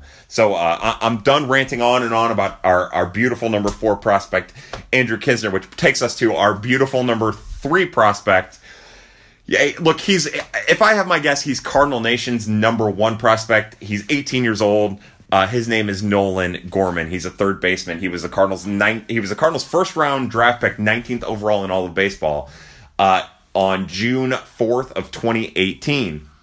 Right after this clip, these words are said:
Something weird happened with Nolan Gorman. Uh, Nolan Gorman was supposed to be a top ten pick,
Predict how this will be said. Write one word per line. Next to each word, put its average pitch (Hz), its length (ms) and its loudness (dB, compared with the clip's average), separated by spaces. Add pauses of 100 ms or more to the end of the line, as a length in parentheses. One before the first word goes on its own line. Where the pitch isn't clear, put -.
(1800)
Something 160 360 2
weird 147 240 2
happened 113 280 0
with 95 120 -4
Nolan 95 280 0
Gorman. 82 380 -4 (480)
Uh, 110 180 6
Nolan 170 280 2
Gorman 185 320 0
was 120 100 -6
supposed 135 300 -6
to 117 40 -16
be 123 120 2
a - 20 0
top 147 260 0
ten 123 200 -4
pick, - 300 -2